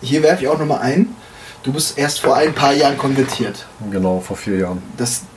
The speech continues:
Speaker 1: heißt, wir können uns alle jetzt die Antwort zur folgenden Frage denken. Ich denke auch, du weißt schon, was ich fragen möchte. Bist du noch Jungfrau? <laughs>
Speaker 2: Nein, das bin ich nicht. Ähm, die habe ich schon vor einigen Jahren verloren.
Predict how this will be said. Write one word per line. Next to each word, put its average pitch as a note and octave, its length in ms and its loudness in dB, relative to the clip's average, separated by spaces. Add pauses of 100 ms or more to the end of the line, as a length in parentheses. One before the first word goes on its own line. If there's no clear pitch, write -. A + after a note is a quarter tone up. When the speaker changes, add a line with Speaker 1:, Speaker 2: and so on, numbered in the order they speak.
(200)
Speaker 1:
heißt, C#3 320 2
wir D#3+ 80 -4
können D3+ 160 -2
uns C#3+ 120 -6
alle D3+ 180 2
jetzt D3+ 160 -2
die C#3+ 100 2
Antwort D3+ 300 2
zur C#3 100 -2
folgenden D3+ 400 0
Frage C3 400 2
denken. F#3 300 4
Ich F#3+ 120 4
denke F3+ 240 4
auch, D#3 120 2
du D3+ 120 -6
weißt E3 220 4
schon, F3 100 0
was D3+ 140 0
ich B2+ 80 -8
fragen C3 240 -4
möchte. C#3 220 -8 (360)
Bist - 220 -8
du D3+ 80 -6
noch B2+ 160 2
Jungfrau? D#3+ 640 2 (140)
<laughs> - 1200 -4
Speaker 2:
Nein, G#2 520 4
das G#2 320 0
bin G2+ 160 4
ich F#2 120 -2
nicht. C3+ 240 2 (360)
Ähm, G#2 540 0 (180)
die G2 240 0
habe G2+ 140 2
ich G2+ 80 -2
schon G2+ 240 0
vor G2 440 4
einigen G#2+ 240 2
Jahren F#2+ 180 2
verloren. A#2 480 2